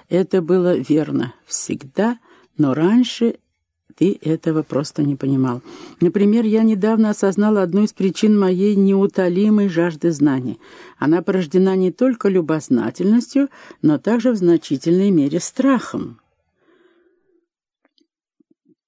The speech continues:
Помню, в детстве я боялся очень многого. Возможно, для того, чтобы преодолеть свои чувства неуверенности и незащищённости –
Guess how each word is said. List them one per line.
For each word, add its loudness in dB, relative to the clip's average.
Помню, 2
в 0
детстве 0
я 0
боялся 0
очень 0
многого. -4
Возможно, 0
для 0
того, 0
чтобы 0
преодолеть 0
свои 0
чувства -2
неуверенности 2
и 2
незащищённости – -2